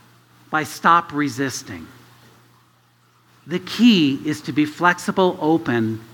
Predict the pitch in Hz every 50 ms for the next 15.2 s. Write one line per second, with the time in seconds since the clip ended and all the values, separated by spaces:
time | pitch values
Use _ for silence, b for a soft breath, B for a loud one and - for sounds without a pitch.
0 | - - - - 151 139 - 127 147 151 156 131 156 151 - 151 135 139 127 -
1 | - - 185 175 175 - 160 151 123 135 131 120 117 117 - - B B B B
2 | B 131 120 - - - 147 131 127 127 113 127 127 117 113 117 - 127 120 117
3 | 117 - - 101 90 - - - - - - B B B B B B B B -
4 | 151 151 151 165 170 151 139 151 139 135 127 120 120 113 113 - - - - _
5 | - 165 165 156 160 160 151 - 160 143 - - 170 160 156 151 139 - - 156
6 | 143 123 117 147 151 151 151 170 190 190 220 220 - - - 190 185 185 185 156
7 | - - - 180 160 143 135 - - 151 139 135 127 - - 165 160 160 165 170
8 | 165 147 143 139 123 117 117 139 156 151 - 165 160 151 139 135 135 139 135 139
9 | 139 131 120 120 117 113 B B B B - 151 151 - - 160 165 160 151 151
10 | - - 123 113 - 110 101 87 90 92 b b b b b b b - 123 147
11 | 185 196 208 220 220 214 - 151 156 160 156 160 170 180 190 190 190 170 165 165
12 | 160 156 156 120 95 87 - - B B B B B _ - 160 143 123 139 147
13 | 170 180 185 180 - - 180 160 143 123 117 113 127 165 165 - - 180 175 165
14 | 151 139 135 135 139 139 139 135 120 117 - 113 120 120 120 - - - 120 101
15 | 110 104 95 90